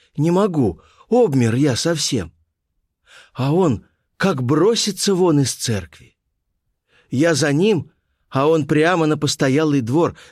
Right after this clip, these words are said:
где ночевка наша была, котомку на плечи, да и вон. «Куда?» — кричу я ему. «Яков, что с тобой? Постой, погоди!»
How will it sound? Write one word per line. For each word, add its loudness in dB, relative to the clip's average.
где 0
ночевка -2
наша -2
была, -6
котомку -2
на 0
плечи, -2
да 0
и 4
вон. 0
«Куда?» — 0
кричу -2
я 2
ему. 0
«Яков, -2
что 0
с -8
тобой? 0
Постой, 0
погоди!» 0